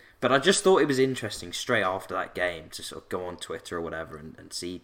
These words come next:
pundits and other people tweeting and saying about how, you know, it, it, it, poor old Harry Kane.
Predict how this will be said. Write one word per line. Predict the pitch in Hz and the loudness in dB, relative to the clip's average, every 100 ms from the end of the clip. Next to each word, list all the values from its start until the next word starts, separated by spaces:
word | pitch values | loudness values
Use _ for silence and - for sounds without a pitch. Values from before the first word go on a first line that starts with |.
| - | -6
pundits | 95 90 87 - - | -6 -4 -6 -6 -8
and | 87 | -6
other | 95 95 | -6 -6
people | 104 98 - 78 - - - _ | -6 -6 -8 -14 -14 -20 -20 _
tweeting | - 147 143 87 82 - - - - | 0 2 2 0 -6 -14 -20 -20 -14
and | 95 95 | -10 -4
saying | 135 117 | 0 0
about | 110 110 | 2 0
how, | 110 110 107 101 95 - - - - - _ - | 0 2 2 2 -2 -8 -20 -20 -20 -20 _ -12
you | 139 | -6
know, | 160 110 - | -2 -2 -4
it, | - - | -8 -10
it, | - - - | -16 -18 -16
it, | 110 107 - - | -16 -16 -16 -10
poor | - 180 160 | 2 6 6
old | 156 | 6
Harry | 156 165 | 4 2
Kane. | 160 208 240 | 2 2 0